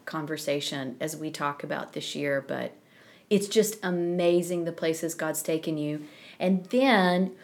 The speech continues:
you purchased this old farmhouse outside of Dallas that you have been restoring that has really gone parallel with this work of restoration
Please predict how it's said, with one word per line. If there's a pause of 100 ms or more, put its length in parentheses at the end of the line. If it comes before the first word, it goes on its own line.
(160)
you
purchased
this
old
farmhouse
outside
of
Dallas (340)
that
you
have
been
restoring (300)
that
has
really
gone
parallel
with
this
work
of
restoration